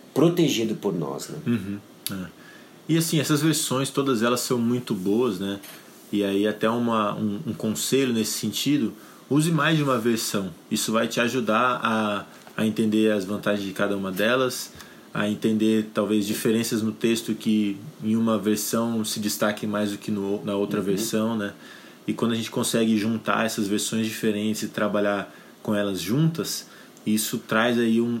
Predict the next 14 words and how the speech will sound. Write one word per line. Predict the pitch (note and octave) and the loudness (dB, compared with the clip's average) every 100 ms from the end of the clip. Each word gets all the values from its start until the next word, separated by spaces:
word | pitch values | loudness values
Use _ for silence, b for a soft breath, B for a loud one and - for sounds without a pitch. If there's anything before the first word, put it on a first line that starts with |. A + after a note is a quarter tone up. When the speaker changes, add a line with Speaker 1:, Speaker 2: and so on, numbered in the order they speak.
| - | -4
Speaker 2:
um | A2 | -4
bom, | G2 A2 | 0 0
um | C3+ C#3+ B2+ G#2 F#2 - - - - - - - - - - - A2 | 2 0 0 -2 -4 -14 -20 -20 -20 -20 -20 -20 -20 -20 -20 -2 2
bom | C#3 | 4
benefício, | D#3+ E3 E3 - C3+ - A#2 | 4 4 2 2 2 2 0
né, | A2 - | 0 0
pra, | G#2+ G2 | 0 0
pra | F#2 - G#2+ | -2 0 0
gente | F#2+ A2 G#2+ | 2 -2 -2
nessa, | A2+ G#2+ A2+ G#2 | -4 -2 0 0
Speaker 1:
Uhum. | |
Speaker 2:
nessa | A2 - | 0 2
leitura | A2+ A2 A#2 A2+ | 2 2 2 0
bíblica. | F#2+ F#2+ F2 - | 0 -2 -4 -8